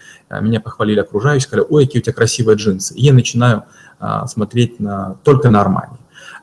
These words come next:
Это нечувствительность к действиям конкурентов. То есть, допустим, выходит джинсы Wrangler, а я все-таки думаю про те джинсы, в которых я хожу.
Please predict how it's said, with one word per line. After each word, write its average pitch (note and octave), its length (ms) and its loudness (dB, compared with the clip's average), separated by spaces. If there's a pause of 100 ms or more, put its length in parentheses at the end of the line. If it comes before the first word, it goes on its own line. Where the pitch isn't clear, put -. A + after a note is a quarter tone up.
Это E3 520 0
нечувствительность C#3 800 4
к A#2 40 0
действиям B2+ 420 2
конкурентов. A2 640 0
То G#2 100 -6
есть, F#2+ 140 -8
допустим, A#2 400 -2
выходит A#2+ 320 2
джинсы A#2 280 0
Wrangler, D3 380 4
а G2 80 -2
я A2 80 2
все-таки A#2+ 300 -4
думаю G#2+ 280 0
про G2 400 -4 (260)
те B2 120 0
джинсы, A#2 400 2
в - 60 -12
которых G#2 400 -2
я F#2+ 40 -6
хожу. G#2 440 -8